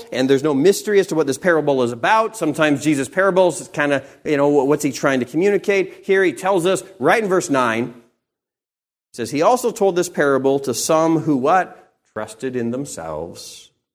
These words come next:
that they were righteous and treated others with contempt." Do you know anybody like that? Have you been somebody like that? Are you somebody like that? This is a parable for those who trusted in themselves that they were righteous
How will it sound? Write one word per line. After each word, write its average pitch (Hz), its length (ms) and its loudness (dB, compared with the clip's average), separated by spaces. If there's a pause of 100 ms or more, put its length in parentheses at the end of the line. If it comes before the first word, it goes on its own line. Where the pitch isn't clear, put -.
(480)
that 82 180 -12
they 87 120 -4
were 117 180 0
righteous 92 800 -6
and 85 140 -12
treated 87 360 -8
others 90 440 -10
with 85 280 -14
contempt." - 840 -20 (840)
Do 151 100 -12
you 196 120 -8
know 196 300 -4
anybody 202 380 -2
like 196 260 -8
that? 185 280 -10 (1300)
Have 92 120 -16
you 87 100 -14
been 110 300 -8
somebody 127 380 -12
like 123 240 -14
that? 120 240 -14 (1500)
Are 82 180 -12
you 87 180 -16
somebody 85 480 -20
like 82 240 -20
that? 80 240 -20 (1800)
This 165 100 -12
is 220 120 -4
a 220 60 0
parable 160 380 2
for 135 140 -4
those 131 240 2
who 117 80 -4
trusted - 420 0
in 151 80 2
themselves 120 560 2
that 104 160 -4
they 120 100 2
were 120 140 4
righteous 110 580 -2